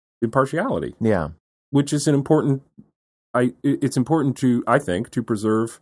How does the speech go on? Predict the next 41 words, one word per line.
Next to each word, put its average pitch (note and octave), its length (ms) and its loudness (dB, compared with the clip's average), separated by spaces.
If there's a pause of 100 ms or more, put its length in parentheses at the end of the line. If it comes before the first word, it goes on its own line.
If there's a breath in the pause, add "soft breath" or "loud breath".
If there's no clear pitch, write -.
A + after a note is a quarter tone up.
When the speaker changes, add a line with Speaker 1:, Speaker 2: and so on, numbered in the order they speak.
Speaker 1:
both A2+ 340 0
the G#2 140 -2
reality G#2 640 2
of F2+ 220 0
and G2 100 -4
the F#2 80 -2
appearance D3+ 540 -2
of F#2 300 0
the G#2+ 100 -2
ability G#2 480 -2
to A2 140 0
fairly G#2+ 600 0
decide G2+ 480 -4
cases G2 440 -6
based F#2+ 320 -6
on F2 120 -2
Speaker 2:
Yeah. G2+ 200 4
Speaker 1:
the G#2 160 -10
record A2 420 2
that A2+ 140 -2
you're A2 100 -2
presented C#3 380 -4
with. - 140 -20
Speaker 2:
N-, - 80 -12 (140)
now F3+ 160 0
that A#3+ 80 4
we're E3 80 4
talking D#3+ 300 0
about F#2+ 180 4
it, - 40 0
I A2 60 4
mean, A2+ 80 2
I - 60 0
hadn't F3 260 2
thought C3 200 4
about B2+ 220 2
this B2 120 -2
before, C3 440 0
and A2+ 80 -2
I G#2+ 80 2
would A2 120 0